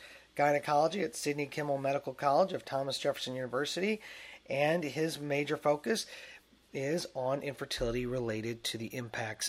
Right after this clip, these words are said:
of men. So let's get right to it and learn more about this new app, the Fertile Strong, excuse me, Ferta Strong app. And I,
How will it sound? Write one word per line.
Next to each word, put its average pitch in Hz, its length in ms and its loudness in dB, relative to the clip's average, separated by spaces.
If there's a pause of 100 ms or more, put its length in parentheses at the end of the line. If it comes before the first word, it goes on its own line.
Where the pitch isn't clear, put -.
of 123 300 -4
men. 135 360 6
So 123 200 0
let's 160 320 4
get 165 260 2
right 156 400 2
to 185 200 4
it 208 140 2
and 147 180 -2
learn 156 200 4
more 151 380 8 (480)
about 156 560 8
this 147 400 0
new 147 320 0
app, 170 340 2 (140)
the 135 180 -6
Fertile 147 400 2
Strong, 147 540 4 (160)
excuse - 260 2
me, 113 140 -2 (120)
Ferta 160 440 6
Strong 202 600 8
app. 120 380 0 (560)
And 185 420 10 (320)
I, - 120 0